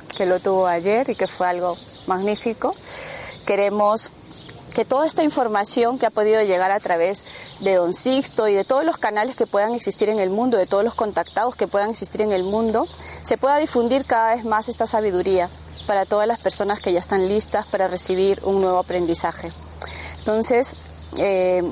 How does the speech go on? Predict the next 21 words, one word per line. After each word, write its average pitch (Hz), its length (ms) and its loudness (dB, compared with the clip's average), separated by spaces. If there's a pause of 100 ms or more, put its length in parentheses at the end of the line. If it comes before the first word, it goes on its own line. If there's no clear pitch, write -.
(180)
hemos 254 240 2
puesto 285 300 0
diferentes 247 480 0
elementos 202 400 0
aquí. 214 260 -2
Seguramente 190 500 0
ustedes 190 300 0
se 220 80 0
preguntarán 180 580 0
por 185 140 -2
qué 190 140 0
tantas, 185 580 0 (400)
tantas 185 360 -2
cosas. 339 500 0 (1300)
Y 196 560 2 (720)
pues 226 200 2
van 262 180 0
a 285 80 2
ver 269 180 4
que 254 280 2
esto 269 380 0